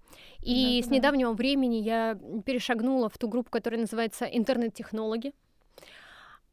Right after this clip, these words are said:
Speaker 1: А совсем недавно, в общем-то, появилось и сформировалось такое понятие, как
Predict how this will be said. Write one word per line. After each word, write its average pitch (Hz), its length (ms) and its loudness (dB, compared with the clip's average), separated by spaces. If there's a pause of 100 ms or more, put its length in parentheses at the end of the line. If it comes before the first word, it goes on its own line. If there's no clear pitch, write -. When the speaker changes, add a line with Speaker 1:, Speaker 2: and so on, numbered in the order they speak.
(240)
Speaker 1:
А 240 260 8
совсем 277 300 2
недавно, 285 460 6
в 262 60 4
общем-то, 254 340 0
появилось 254 600 2
и - 20 -8
сформировалось 233 560 0
такое 226 220 -2
понятие, 247 480 -2
как 240 280 0